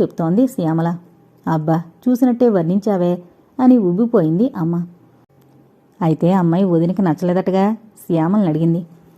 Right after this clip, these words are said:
"లేదమ్మా, అంతేకాదు, బస్తీ చదువులు చదివింది ఇలా ఏకంగా ఉండనిస్తుందా?" అని పొద్దుటే అంది.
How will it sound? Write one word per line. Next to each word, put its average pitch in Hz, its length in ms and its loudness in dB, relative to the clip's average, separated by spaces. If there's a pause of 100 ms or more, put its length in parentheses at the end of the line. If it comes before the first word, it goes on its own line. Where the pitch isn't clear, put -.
(280)
"లేదమ్మా, 175 560 2 (240)
అంతేకాదు, 180 580 0 (180)
బస్తీ 180 300 0
చదువులు 208 460 0
చదివింది 202 480 0 (100)
ఇలా 175 180 0
ఏకంగా 185 500 -2
ఉండనిస్తుందా?" 196 720 0 (140)
అని 190 140 0
పొద్దుటే 170 380 -2
అంది. 175 320 0